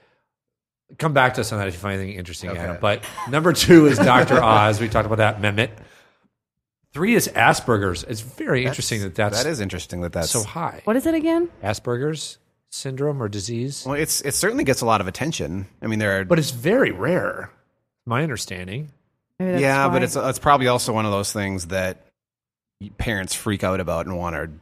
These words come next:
Speaker 1: Well, let's make sure we know what Asperger's is, 'cause I think we
Speaker 2: It's
Speaker 1: might be talking
Speaker 2: autism.
Speaker 1: about a different thing. What's that?
Speaker 2: It's a form of autism,
Speaker 3: Oh, okay,
Speaker 2: right?
Speaker 3: that's kinda what I thought.
Speaker 1: Are you sure?
Speaker 2: Yes.
Speaker 1: Do you wanna look it up? Just to be
Speaker 2: No.
Speaker 1: sure.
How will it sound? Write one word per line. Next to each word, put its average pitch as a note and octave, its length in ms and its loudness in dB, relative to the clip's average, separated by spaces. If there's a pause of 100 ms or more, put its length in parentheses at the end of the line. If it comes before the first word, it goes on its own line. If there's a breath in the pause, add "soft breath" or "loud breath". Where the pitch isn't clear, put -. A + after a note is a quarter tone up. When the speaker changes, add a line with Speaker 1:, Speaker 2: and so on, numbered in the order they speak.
(260)
Speaker 1:
Well, D#3 260 6
let's F#3 240 2
make F3 100 0
sure D#3 200 0
we C3 100 2
know B2+ 100 -2
what G#2+ 120 2
Asperger's F#2 560 -4
is, G2+ 220 -2
'cause E2+ 140 -8
I G2+ 80 -2
think G#2+ 140 -6
we F#2+ 80 -6
Speaker 2:
It's F2 100 -6
Speaker 1:
might D3 160 4
be - 60 -8
talking G2 160 -4
Speaker 2:
autism. - 40 -6
Speaker 1:
about F2 140 -6
a E2 40 -14
different F2 320 -10
thing. F2+ 280 -10 (140)
What's G#2+ 140 -4
that? F3+ 200 -4
Speaker 2:
It's - 80 -14
a - 40 -14
form A#2+ 260 -2
of - 60 -10
autism, C3 340 -2
Speaker 3:
Oh, F#3+ 60 2
okay, G3 160 -2
Speaker 2:
right? F3+ 40 0
Speaker 3:
that's F3 200 -6
kinda F#3+ 140 -8
what F3 100 -8
I E3 60 -10
thought. C#3+ 300 -10 (1500)
Speaker 1:
Are A#2 60 -10
you A2+ 40 -4
sure? G3+ 340 -6 (100)
Speaker 2:
Yes. - 320 -8
Speaker 1:
Do - 60 -20 (720)
you A2 60 -4
wanna G#2+ 120 -2
look A2 100 -8
it A2+ 80 -4
up? - 220 -8 (340)
Just - 140 -14
to G2 60 -12
be G2 60 -8
Speaker 2:
No. D#2+ 80 -8
Speaker 1:
sure. B2 220 -10